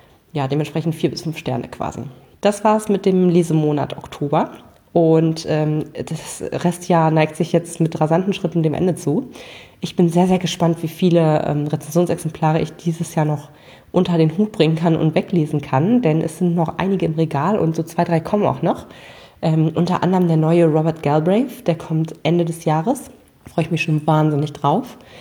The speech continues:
Und dann werde ich auch euch später nochmal erzählen, was ich fürs Jahr zweitausendneunzehn konkret geplant habe. Da wird's eine große Subabbau-Challenge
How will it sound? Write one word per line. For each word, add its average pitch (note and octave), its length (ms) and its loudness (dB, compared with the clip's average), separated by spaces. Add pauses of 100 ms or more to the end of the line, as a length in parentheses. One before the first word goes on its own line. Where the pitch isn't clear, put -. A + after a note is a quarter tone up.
(320)
Und E3 260 0
dann D#3+ 160 4
werde E3+ 160 4
ich - 100 -4
auch - 220 -6
euch D3+ 400 -2
später - 500 0
nochmal D#3 300 -2
erzählen, E3 580 0
was D3+ 240 -2
ich - 240 -4
fürs - 260 -4
Jahr C#3+ 160 0
zweitausendneunzehn D3+ 800 0
konkret C3+ 400 -6
geplant C3+ 460 0
habe. D#3 300 2 (480)
Da C#3+ 180 -4
wird's - 140 -12
eine D#3 220 4
große D#3 600 0
Subabbau-Challenge D3 960 -2